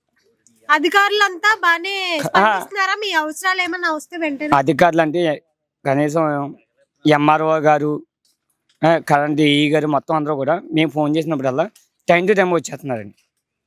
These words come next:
Speaker 2: బాగా చేస్తున్నారు మాకు.
Speaker 1: రైతు భరోసా?
Speaker 2: రైతు భరోసా అంటే మరి వేస్తారు కదండి ఇప్పుడు.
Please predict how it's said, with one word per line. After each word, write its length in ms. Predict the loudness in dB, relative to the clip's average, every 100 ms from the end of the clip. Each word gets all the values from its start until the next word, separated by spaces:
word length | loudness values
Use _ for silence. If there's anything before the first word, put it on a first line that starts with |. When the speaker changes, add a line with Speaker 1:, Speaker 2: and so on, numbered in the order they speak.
| _ _ _
Speaker 2:
బాగా 140 | 2 4
చేస్తున్నారు 420 | 2 0 -2 -2
మాకు. 180 | -4 -8 _ _ 0
Speaker 1:
రైతు 260 | 0 0 -2
భరోసా? 580 | -2 -2 -4 -4 -4 -6 _ _ _ _ -20 _ 0 2
Speaker 2:
రైతు 180 | 4
భరోసా 400 | 4 2 4 2
అంటే 200 | 2 2
మరి 220 | 2 2 0
వేస్తారు 560 | 0 0 0 -2 -2
కదండి 260 | -2 -2 -4
ఇప్పుడు. 240 | -6 -8